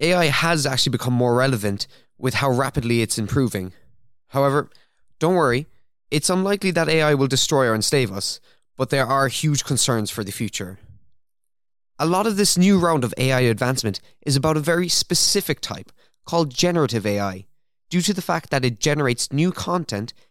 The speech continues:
based on previous data. So how does it work? Well, it's actually quite simple.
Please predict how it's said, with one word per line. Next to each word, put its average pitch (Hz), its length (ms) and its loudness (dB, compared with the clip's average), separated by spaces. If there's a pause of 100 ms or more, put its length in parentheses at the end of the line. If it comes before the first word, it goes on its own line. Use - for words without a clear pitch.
(140)
based 135 220 0
on 120 100 0
previous 113 400 -2
data. 123 380 -2 (600)
So 180 200 0
how 175 160 0
does 175 180 0
it 180 60 2
work? 117 380 -2 (680)
Well, 190 160 0
it's 202 140 -2
actually 185 260 -2
quite 131 220 -2
simple. 107 380 -4